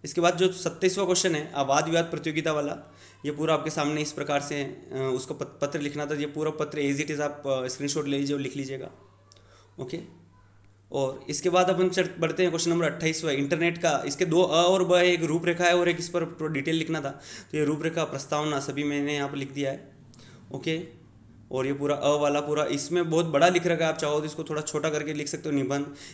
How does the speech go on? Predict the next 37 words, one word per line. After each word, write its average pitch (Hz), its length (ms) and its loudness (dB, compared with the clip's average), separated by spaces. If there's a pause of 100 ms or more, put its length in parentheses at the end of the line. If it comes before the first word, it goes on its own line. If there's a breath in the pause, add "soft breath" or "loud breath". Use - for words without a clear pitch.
या 151 80 2
आप 151 80 -2
किसी 165 200 -2
किताब 165 300 2
में 180 140 4
से 180 100 2
भी 165 80 2
लिख 160 120 -2
सकते - 240 -6
हो, - 200 -10 (320 loud breath)
लेकिन 151 160 0
मैं 165 100 4
आपके 156 160 -2
सामने 160 260 0
लेकर 160 260 2
आया 147 100 2
हूँ, 143 140 0
मैंने 143 160 0
सोचा 147 200 -4
पूरा 151 220 0
पेपर 151 260 -2
बना 147 200 0
ही 156 80 0
देता 147 160 -4
हूँ, 151 80 -2
इसलिए 151 160 -4
थोड़ा 147 140 -2
टाइम 147 240 0
लग 139 120 -6
गया। 127 160 -8 (1160)
ओके, 170 220 -2 (380 loud breath)
और 160 80 4
इसका 165 180 2
ब 156 140 4
वाला 190 340 8
जो 175 140 8
है 151 260 2